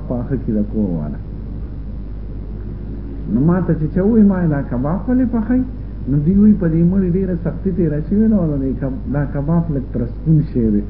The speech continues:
نو ما یې د دې به دا خیال وي چې کني دا کباب نیغ په نیغ د مړي خېټې، خولې ته ځي. <laughs> یو رواج دی. نو څوک به په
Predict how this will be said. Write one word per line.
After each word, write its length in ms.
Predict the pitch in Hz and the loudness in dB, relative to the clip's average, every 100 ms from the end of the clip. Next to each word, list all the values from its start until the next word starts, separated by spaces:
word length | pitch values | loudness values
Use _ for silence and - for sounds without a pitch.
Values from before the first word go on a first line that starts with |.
| - - 160 196 196 - - - - | -8 -8 -6 -4 -4 -8 -8 -8 -6
نو 200 | - 135 | -2 0
ما 180 | 165 185 | 2 2
یې 140 | 185 | 4
د 100 | 165 | 4
دې 200 | 160 185 | 4 4
به 140 | 190 165 | 4 4
دا 180 | 175 175 | 4 2
خیال 300 | 165 196 262 | 2 2 4
وي 120 | 262 | 4
چې 120 | 214 | 4
کني 200 | - 170 | 4 4
دا 180 | 160 151 | 4 2
کباب 440 | 151 156 190 180 | 2 0 0 2
نیغ 200 | 180 214 - | 4 4 4
په 120 | 165 | 2
نیغ 200 | 170 175 | 2 2
د 80 | 160 | 4
مړي 300 | 156 180 165 | 6 8 8
خېټې، 540 | - 180 165 139 143 | 6 4 4 2 -2
خولې 300 | 123 151 156 | 0 4 6
ته 160 | 156 135 | 8 6
ځي. 160 | 120 120 - 214 - - - 403 - 339 - - - - - - - - - - - - - - - | 2 0 -2 -2 -2 -4 0 0 2 0 -2 -4 -4 -6 -8 -8 -10 -10 -10 -10 -8 -8 -8 -10 0
<laughs> 0 | |
یو 200 | 247 294 | 2 2
رواج 360 | 320 302 - 359 240 | 2 0 0 0 2
دی. 140 | 135 - - - - - - - - - - - - | 2 -2 -8 -10 -10 -10 -10 -10 -10 -10 -10 -10 -2
نو 160 | 139 165 | 4 4
څوک 220 | 170 196 | 6 4
به 180 | 160 156 | 4 0
په 160 | 147 | 0